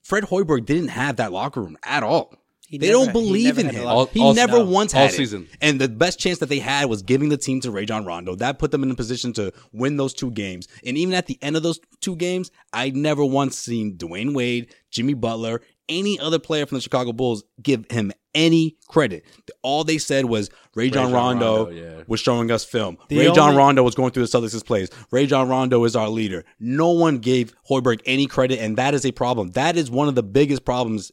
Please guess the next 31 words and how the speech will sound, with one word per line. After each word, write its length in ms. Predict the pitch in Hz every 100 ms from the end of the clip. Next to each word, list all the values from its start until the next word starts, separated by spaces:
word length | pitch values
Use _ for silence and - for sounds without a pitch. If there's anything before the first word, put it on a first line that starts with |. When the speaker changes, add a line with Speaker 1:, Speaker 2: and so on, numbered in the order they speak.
| 143
Speaker 1:
if 160 | 165
not 320 | 151 165 104
the 160 | 110 220
biggest 380 | 170 123 110 -
problem, 400 | 110 101 98 98 _ _
in 160 | - 170
Chicago. 540 | 151 135 156 175 123
It's 200 | 233 320
your 120 | 208 170
head 260 | 165 185
coach. 340 | - 226 214 -
You 120 | 139
Speaker 2:
The 80 | 156
o-, 20 |
Speaker 1:
don't 220 | 202 147
have 360 | 156 175 170 - - -
the 120 | 147
right 240 | 160 151
coach 240 | - 165 156
for 60 | 131
that 180 | 117
team. 260 | - 110 80 -
Speaker 2:
The 120 | 139
only 180 | 165 190
person 340 | 202 196 190
that 140 | 170 147
gave 320 | 151 151 147 _
Fred 240 | - 127
Hoiberg 520 | 117 117 107 113 107 - -
any 340 | 107 123 143
credit 540 | - - 120 98 82